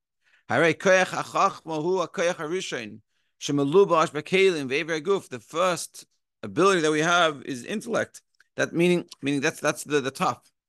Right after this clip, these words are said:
Because of that, that everything else comes from. Meaning, things get learnt, and that's how you know how to do things. How every, how everything you do, to eat, to walk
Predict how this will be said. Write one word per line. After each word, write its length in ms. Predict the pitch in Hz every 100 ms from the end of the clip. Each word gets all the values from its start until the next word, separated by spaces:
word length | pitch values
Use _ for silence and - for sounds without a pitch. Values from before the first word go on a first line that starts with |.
| _ _ _ _ _ - -
Because 300 | - - 143
of 120 | 143 151
that, 260 | 175 131
that 160 | 139 -
everything 240 | 143 139
else 140 | 139 -
comes 220 | 170 139
from. 220 | 107 95 - _ _
Meaning, 400 | 139 160 160 127 - _ _ _ _ _ _ _ _ _ _ _ 180
things 280 | 202 185
get 220 | 127 156 135
learnt, 560 | 131 175 127 98 - - _ -
and 80 | 135
that's 160 | 151
how 60 | 156
you 140 | 135
know 260 | 143 147 143
how 220 | 123 135
to 60 | 131
do 160 | 156
things. 520 | 123 90 80 - - _ _ _ _
How 180 | - 135 113 _
every, 240 | 180 196 151
how 180 | 156 147
everything 320 | 185 208 180 175
you 80 |
do, 260 | 170 156 123 -
to 200 | 139 -
eat, 360 | 190 165 - -
to 120 | -
walk 420 | 139 180 165 151